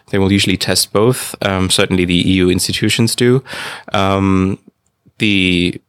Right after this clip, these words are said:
positions for staff interpreters are quite rare nowadays. Um, it's not because there's no demand. There is demand. It's mostly because of austerity and having to save money. That's why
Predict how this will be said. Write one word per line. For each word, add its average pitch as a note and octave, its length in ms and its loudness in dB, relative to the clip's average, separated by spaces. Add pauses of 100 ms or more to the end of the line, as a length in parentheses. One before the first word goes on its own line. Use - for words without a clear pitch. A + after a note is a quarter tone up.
(400)
positions C3 440 0
for A2+ 80 -4
staff A2 260 -2
interpreters A2+ 380 0
are G2 80 -2
quite G#2 260 -2
rare G#2 320 0
nowadays. B2 720 0
Um, G2+ 420 0 (680)
it's - 200 -2
not A2 160 0
because G#2 400 0
there's G2+ 220 -2
no F#2+ 120 0
demand. F#2+ 380 0
There F#2 100 2
is F#2+ 140 0
demand. A#2+ 520 0
It's - 400 -4
mostly G#2 280 -2
because F#2 380 -2
of F2 500 -2
austerity G2+ 640 0
and F#2+ 120 0
having F2+ 200 -2
to - 80 -4
save F#2+ 240 -4
money. F#2+ 360 0
That's G2 300 -6
why G2 360 0